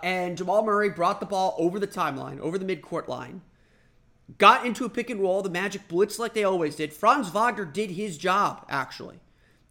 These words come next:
Got to the middle of the paint, stopped Nikola Jokic from rolling, but Jokic still caught the ball and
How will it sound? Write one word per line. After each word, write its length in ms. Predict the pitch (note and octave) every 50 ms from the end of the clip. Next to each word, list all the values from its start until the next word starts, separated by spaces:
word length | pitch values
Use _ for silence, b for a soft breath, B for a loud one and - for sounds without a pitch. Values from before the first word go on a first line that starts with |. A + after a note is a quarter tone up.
| b -
Got 400 | C3+ D3+ F3+ G3+ A#3+ A3+ - - -
to 100 | - A#3
the 60 | G#3
middle 240 | G#3 G3+ G#3+ A3 A3
of 60 | G3
the 60 | G3
paint, 420 | F#3+ - A3 F3 E3+ D#3+ D3 - - b b b b b b b b b
stopped 440 | b - - - G#3+ G3 A#3+ A3 -
Nikola 320 | G#3 G3+ - G#3+ G#3+ G#3
Jokic 320 | G3 F3+ F#3 F3+ F#3 F#3 -
from 220 | - F#3 E3+ D#3
rolling, 460 | D3 D3 D3 D3 C#3+ C#3+ C#3 C#3 C#3+ - b b b b b
but 180 | - F#3 F#3+ F#3
Jokic 280 | G3+ G#3+ G#3+ G#3+ B3 -
still 200 | - - A#3+ A3+
caught 260 | - C#4+ A3 A3 -
the 80 | G#3
ball 420 | D#3+ G3+ G3+ F#3 E3+ D#3+ E3+ G3 - -
and 320 | E3+ E3+ E3+ E3 D#3+ D#3